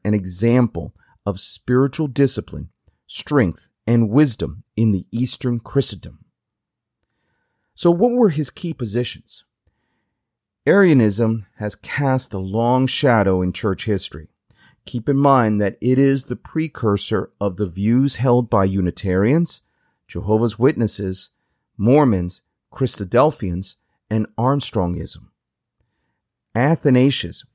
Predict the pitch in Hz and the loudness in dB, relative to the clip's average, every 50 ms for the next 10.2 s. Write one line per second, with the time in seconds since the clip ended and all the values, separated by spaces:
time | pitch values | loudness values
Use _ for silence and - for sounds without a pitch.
0 | _ - - 143 139 135 - 151 139 - - - _ - 113 110 104 98 - - | _ -2 2 2 2 2 0 -4 -4 -4 -6 -12 _ -4 -2 -2 -2 -4 -6 -6
1 | - 127 123 127 127 131 127 117 117 110 98 98 95 - - 113 113 123 135 131 | -2 0 2 4 4 2 2 0 0 0 0 0 0 -2 -2 0 0 0 0 -2
2 | - 147 143 127 123 _ _ - - 143 135 110 107 - - - - _ _ _ | -4 -2 -4 -4 -4 _ _ -6 -4 -2 0 0 -2 -2 -6 -12 -16 _ _ _
3 | _ _ - 110 113 113 110 113 117 110 - 120 110 104 110 127 151 151 131 - | _ _ -2 2 2 4 4 4 2 2 2 2 2 4 4 4 4 4 2 -2
4 | 95 85 95 - _ _ _ _ _ - 117 120 131 143 165 160 - - - - | -4 -6 -8 -10 _ _ _ _ _ -4 0 2 4 4 4 2 0 -4 -6 -6
5 | - 156 180 196 180 - - 110 113 - - - 127 113 113 165 156 147 127 - | -2 0 0 0 0 -2 -4 -6 -6 -6 -4 -4 -4 -2 0 2 2 2 2 0
6 | - 120 113 - - - - 175 180 156 - 110 104 - - - 135 120 117 110 | 0 -4 -4 -6 -6 -4 0 0 0 0 0 -2 -4 -4 -2 0 2 2 2 4
7 | 123 131 139 131 - - - _ _ _ _ _ _ _ _ _ _ _ _ _ | 4 2 2 2 -2 -6 -10 _ _ _ _ _ _ _ _ _ _ _ _ _
8 | _ _ _ _ _ _ - - - _ - 190 196 - - 135 147 156 - - | _ _ _ _ _ _ -20 -20 -14 _ 0 0 0 2 2 2 2 2 2 0
9 | 131 104 - - 120 98 107 101 - 113 107 107 104 _ - - - - - - | -4 -4 -2 -4 -2 -2 -2 -2 -2 -2 -2 -2 -2 _ -10 -18 -16 -12 -8 -6
10 | 127 123 - | -4 -4 -4